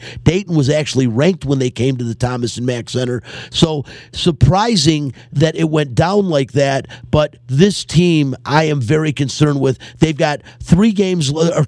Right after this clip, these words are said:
I think four games left in the regular season. The only game I see that's winnable, they gotta go to Boise State Friday night. They've got Air Force at home. I think they win that game, but then they go to Utah State,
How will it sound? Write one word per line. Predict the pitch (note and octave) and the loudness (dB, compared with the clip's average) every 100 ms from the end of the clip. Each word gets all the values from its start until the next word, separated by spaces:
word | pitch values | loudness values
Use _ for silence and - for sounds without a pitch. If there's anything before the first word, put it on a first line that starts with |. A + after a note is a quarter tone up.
| - | 0
I | E3 | 0
think | D#3+ D#3+ | 0 -4
four | - F#3+ G#3 | 0 2 2
games | F3 E3 C3 | 0 0 0
left | D#3+ - | 0 0
in | |
the | D3 | 0
regular | D3+ C#3+ C3 | 0 0 0
season. | E3 D#3 C3 | 0 0 0
The | C#3 | -2
only | F3+ G3 F#3+ | 0 2 2
game | D#3 E3 D#3 | 2 0 0
I | D3+ | 0
see | D3 D#3+ | 0 0
that's | C#3 A2+ | -2 0
winnable, | D3+ D#3 C3+ | 0 2 0
they | C3+ | 0
gotta | C#3 F3+ | 0 0
go | F3 | 2
to | F3 | 2
Boise | C#3 D#3+ D3+ C#3 | 2 2 0 0
State | - D3 C#3 | 0 0 2
Friday | C#3 C3 | 0 0
night. | B2+ B2+ B2 - - - | 0 -2 -4 -8 -10 -2
They've | D3 | 0
got | C#3+ C#3 | 0 0
Air | D#3+ F#3+ | 2 2
Force | - F3+ E3 D#3+ | 2 0 0 2
at | |
home. | C#3 D#3+ | 0 0
I | C3+ | -2
think | - D#3+ | 0 0
they | D#3 C#3 | 0 0
win | C3+ E3+ D#3+ | 2 0 2
that | D#3 C3 | 2 2
game, | D3+ D#3 C#3+ A#2 - - - | 0 2 0 -4 -8 -2 0
but | C3 | 2
then | F#3 | 2
they | F#3 D#3+ | 2 2
go | E3 | 2
to | D#3 | 0
Utah | C#3 F3+ D#3 F#3 F3 | 2 2 2 0 0
State, | - E3 D#3+ | -2 0 -2